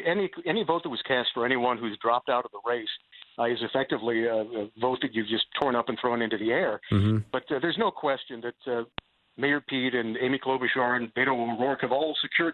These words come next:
Speaker 1: something from, from Joe Biden. If he's elected, they'll have some place in the cabinet or maybe on the ticket, uh, depending on what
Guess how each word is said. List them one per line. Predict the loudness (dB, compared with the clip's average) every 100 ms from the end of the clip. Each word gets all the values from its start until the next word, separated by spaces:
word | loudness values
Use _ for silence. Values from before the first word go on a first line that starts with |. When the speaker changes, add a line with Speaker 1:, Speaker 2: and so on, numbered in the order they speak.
| 2
Speaker 1:
something | 0 0 -2 -2
from, | -2 -2 -4 -10 -2
from | 0
Joe | 2 2 4
Biden. | 2 2 -2
If | -2 0
he's | 2 2
elected, | 2 0 0 -4 -4 -20 -20 -16 -2
they'll | 0 2
have | 0 2
some | 0 0
place | -2 -2 -2
in |
the | -2
cabinet | 2 2 2 0 -2
or | -2
maybe | -4 0
on | -2 -2
the | -2
ticket, | 0 0 -2 -6 -16 -12 -12 -4
uh, | 0 2
depending | 2 0 2
on | 2
what | 2 -2